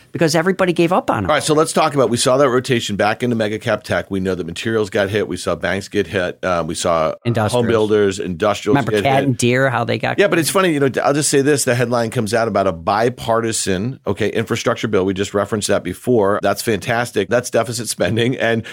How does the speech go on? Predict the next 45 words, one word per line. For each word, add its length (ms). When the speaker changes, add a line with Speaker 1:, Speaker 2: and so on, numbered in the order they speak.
Speaker 2:
I'll 260
just 160
say 80
this, 140
Deere 360
is 120
up, 120
like, 100
one 220
and 100
a 60
half 220
percent 400
after 280
getting 280
nailed 400
thirteen 420
percent 400
over 120
the 80
last 280
few 120
weeks. 180
That's 260
not 160
particularly 460
impressive. 800
So 240
I, 260
I 40
think 220
that 140
there's 220
a 60
lot 320
of, 120
like, 200
underlying 540
weakness 420
in 80
some 240
of 60
these 220
names 400
that 220